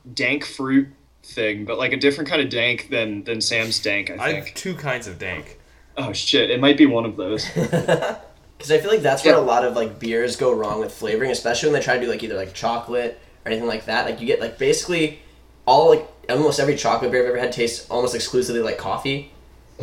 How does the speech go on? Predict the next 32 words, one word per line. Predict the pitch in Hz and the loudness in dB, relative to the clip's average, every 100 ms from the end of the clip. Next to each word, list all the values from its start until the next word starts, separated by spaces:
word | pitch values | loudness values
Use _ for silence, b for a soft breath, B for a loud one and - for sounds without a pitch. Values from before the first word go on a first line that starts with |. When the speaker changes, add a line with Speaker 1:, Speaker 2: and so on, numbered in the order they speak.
| - - | -12 -4
Speaker 3:
Like, | 117 | -2
I | 113 | 0
feel | - 120 | 2 4
like | 117 - - | 4 2 -6
they | 113 | -4
just | 110 117 | -4 -2
sort | - 113 | 0 0
of | - | 0
throw | 120 117 117 117 | 2 4 4 2
Speaker 2:
'Cause | 139 131 | 0 2
it | |
gets | 135 110 | 2 2
Speaker 3:
the | 120 120 | 0 2
beanage. | 123 123 - - - | 2 2 -2 -8 -6
Speaker 2:
It's | 107 | -4
dark | - 110 131 135 139 - | -6 -2 6 6 6 -2
chocolate | - 131 127 123 113 107 | 0 2 2 2 0 0
enough | 107 104 98 - - | -2 0 0 -4 -8
that | 107 101 | -4 -2
it | 90 - | -4 -2
gets | 110 104 - - | -4 -2 -4 -6
to | 110 | -8
be | 90 107 101 | -6 -6 -6
bitter | 92 98 101 98 | -6 -2 -2 -2
enough | 95 92 92 - | -2 -4 -6 -6
that | 95 | -4
it | 92 - | -4 -4
ends | 107 98 95 | -8 -6 -6
up | 90 - | -8 -6
the | 104 | -6
coffee | - 98 - 92 | -4 -4 -4 -8
end. | 92 92 | -8 -10